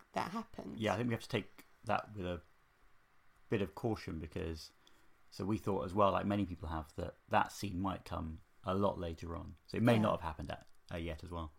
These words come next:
Speaker 1: Yeah. But we wondered if he went in, what's he gonna find? Because Coop's already
Speaker 2: Out.
Speaker 1: flown the coop.
Speaker 2: Yeah, yeah.
Speaker 1: <laughs> Both Coops have flown the coop, um, from their respective prisons by this point.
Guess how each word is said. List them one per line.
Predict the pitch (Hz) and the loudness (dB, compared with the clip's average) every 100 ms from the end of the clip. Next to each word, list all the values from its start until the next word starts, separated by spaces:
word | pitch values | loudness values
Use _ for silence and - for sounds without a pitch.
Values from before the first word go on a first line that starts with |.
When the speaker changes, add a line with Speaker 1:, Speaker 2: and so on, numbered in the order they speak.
| - - | -12 -4
Speaker 1:
Yeah. | 190 190 202 - _ _ - - | -2 -2 -8 -12 _ _ -10 -2
But | 208 | 0
we | 226 | 2
wondered | 233 233 208 | 4 2 2
if | 220 | -2
he | 226 | -2
went | 196 196 185 | 0 0 0
in, | 269 180 | -2 -2
what's | 190 208 | -4 -2
he | |
gonna | 185 180 | -2 0
find? | - 214 170 160 | 0 0 0 -6
Because | 156 180 - | -6 -6 -6
Coop's | - - - 196 | -8 -6 -6 -2
already | 185 175 165 151 - - - - - - - | -2 0 -4 -8 -14 -18 -20 -20 -20 -12 -2
Speaker 2:
Out. | 95 - - - | 0 -2 -10 -4
Speaker 1:
flown | 214 196 190 | 4 4 4
the | |
coop. | - 214 202 | 4 4 4
Speaker 2:
Yeah, | 202 - - - | 4 4 4 4
yeah. | 233 240 - | 2 -2 -10
Speaker 1:
<laughs> | - | 0
Both | 247 277 | 2 2
Coops | - - 180 | 0 -4 -2
have | 185 | 0
flown | 190 185 180 | 2 2 0
the | |
coop, | 185 175 - - - - - | -4 -6 -6 -12 -18 -18 -2
um, | 190 185 | 0 0
from | - 196 | 0 2
their | 190 | 2
respective | 185 - 208 185 - | 2 -4 -8 -12 -10
prisons | 220 202 180 | -8 -6 -6
by | - 165 | -6 -8
this | 165 - | -10 -12
point. | - 170 | -14 -14